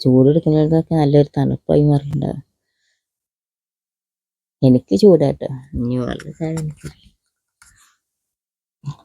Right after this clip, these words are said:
ദാ ഇങ്ങനെ ഉരുള ഉരുട്ടിയിട്ട് നമുക്ക് പാത്രത്തിലേക്ക് വെക്കാം. ദാ ഇങ്ങനെ ഉരുള ഉരുട്ടി വെച്ച് ഇനി നമുക്ക് എന്താ കാട്ടുകയെന്ന് അറിയാം.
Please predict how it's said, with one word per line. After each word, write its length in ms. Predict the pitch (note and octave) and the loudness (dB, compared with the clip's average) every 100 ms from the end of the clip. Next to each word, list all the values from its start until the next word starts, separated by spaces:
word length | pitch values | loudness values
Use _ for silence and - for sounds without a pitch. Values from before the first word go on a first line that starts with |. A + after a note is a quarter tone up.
| _ - C#3+ | _ -2 2
ദാ 120 | C3 B2+ | 2 2
ഇങ്ങനെ 360 | B2+ B2 B2 C3+ C#3 | 2 0 0 0 0
ഉരുള 240 | B2+ B2+ C3+ C3+ | 0 0 0 0
ഉരുട്ടിയിട്ട് 400 | C3 B2+ B2 C#3 C#3 | -2 -10 -8 -4 -2
നമുക്ക് 360 | C3+ C#3 D#3+ F3+ _ _ _ _ _ _ C#3 | -2 -4 -6 -6 _ _ _ _ _ _ -4
പാത്രത്തിലേക്ക് 720 | C3 - B2+ B2+ C3+ C3 - | -4 -2 -6 -4 -2 -2 -2
വെക്കാം. 260 | C3+ - A#2+ _ C3+ | -8 -10 -20 _ -8
ദാ 80 | C3 B2 A#2+ _ _ | -6 -6 -10 _ _
ഇങ്ങനെ 200 | C3+ C3+ C#3 | -2 0 2
ഉരുള 160 | C3 C3 | 2 0
ഉരുട്ടി 220 | C3 - C#3+ | 0 -2 -4
വെച്ച് 300 | C3+ - E3 G#3 _ _ _ _ _ | -4 -4 -4 -4 _ _ _ _ _
ഇനി 80 | E3 | 0
നമുക്ക് 240 | D#3+ D#3 D3 | 2 2 2
എന്താ 180 | D3+ D3+ | 2 4
കാട്ടുകയെന്ന് 320 | C#3+ C3+ C3 | 2 2 0
അറിയാം. 160 | B2 A#2+ | -2 -2